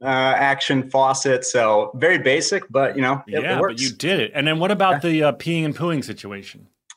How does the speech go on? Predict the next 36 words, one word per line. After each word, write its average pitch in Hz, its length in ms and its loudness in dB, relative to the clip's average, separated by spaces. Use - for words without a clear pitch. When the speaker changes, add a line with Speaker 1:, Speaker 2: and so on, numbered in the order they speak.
Speaker 1:
Uh, 120 260 4
yeah, 139 140 2
that 135 240 2
one's 170 140 2
a 170 60 2
little 170 180 6
difficult 127 400 0
sometimes. 120 680 0
Uh, 110 400 2
we 117 220 2
always 117 340 2
try 120 220 0
and 110 80 -4
prioritize 110 560 0
having, 110 420 0
uh, 107 300 2
bathrooms 110 480 -2
nearby, 107 460 2
but, 117 380 0
uh, 104 300 2
if 107 160 -6
emergency 113 560 -4
calls, 117 480 -2
we 113 120 -6
do 117 220 0
have 110 280 2
a, 110 220 2
uh, 107 320 2
a 107 60 -2
t-, - 40 -20
bucket 123 300 0
toilet 170 480 2
with, 113 300 -6
uh, 117 580 2
little 123 180 2
baggies. 131 460 0